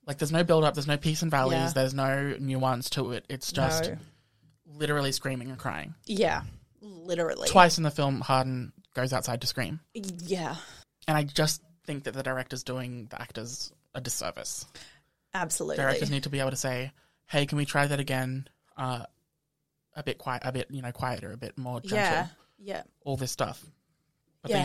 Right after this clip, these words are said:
Speaker 1: immediately go to sobbing.
Speaker 2: Yeah.
Speaker 1: And I think that that's
Speaker 2: No nuance.
Speaker 1: 'Cause the actors, of course, wanna do that because they're like, "I wanna show off my acting chops
Speaker 2: <laughs> Yeah, yeah,
Speaker 1: by
Speaker 2: yeah.
Speaker 1: sobbing."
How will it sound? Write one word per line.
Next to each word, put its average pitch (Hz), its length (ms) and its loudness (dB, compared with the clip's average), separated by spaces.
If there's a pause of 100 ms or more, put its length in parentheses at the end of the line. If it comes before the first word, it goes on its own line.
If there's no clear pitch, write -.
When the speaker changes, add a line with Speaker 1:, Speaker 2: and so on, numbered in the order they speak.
Speaker 1:
immediately 147 380 0
go 135 160 2
to 135 140 -4
sobbing. 135 540 -2 (320)
Speaker 2:
Yeah. 185 680 2 (1000)
Speaker 1:
And 175 80 2
I 175 40 4
think 185 220 0
that 170 120 -4
that's - 440 0 (760)
Speaker 2:
No 208 200 -4
nuance. 160 540 -4 (260)
Speaker 1:
'Cause 220 120 2
the 220 120 8
actors, 311 240 6
of 160 60 0
course, 220 280 8
wanna 160 140 4
do 139 140 0
that 123 160 -2
because - 180 -6
they're 139 100 -2
like, 135 140 -4
"I 139 60 -6
wanna 127 120 -4
show - 160 0
off 127 120 -2
my 123 160 -6
acting 127 320 -8
chops - 420 -2
Speaker 2:
<laughs> - 0 -
Yeah, 208 300 4
yeah, 240 420 12
Speaker 1:
by 190 80 8
Speaker 2:
yeah. 180 280 12
Speaker 1:
sobbing." 147 540 4